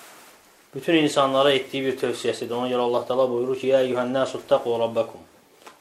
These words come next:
Ey insanlar, Rəbbinizdən qorxun.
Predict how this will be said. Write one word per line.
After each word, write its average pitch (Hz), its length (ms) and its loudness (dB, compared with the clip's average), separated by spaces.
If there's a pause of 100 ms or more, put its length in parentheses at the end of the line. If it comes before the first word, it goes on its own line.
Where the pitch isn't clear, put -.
(100)
Ey 135 120 4
insanlar, 135 600 0 (920)
Rəbbinizdən 120 600 -2
qorxun. 98 280 -8